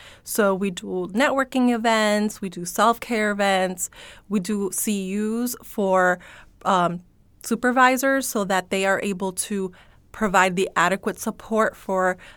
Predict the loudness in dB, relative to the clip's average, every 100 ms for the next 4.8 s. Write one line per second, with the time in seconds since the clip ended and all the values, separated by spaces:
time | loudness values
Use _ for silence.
0 | -6 -2 0 4 4 4 2 2 2 2
1 | -2 -2 -2 0 0 0 -2 -4 -4 -8
2 | -4 -4 -2 -4 -4 -4 -4 -6 -4 -4
3 | -4 0 0 2 2 2 0 -4 -4 -2
4 | -2 0 0 -2 -6 -2 -2 -4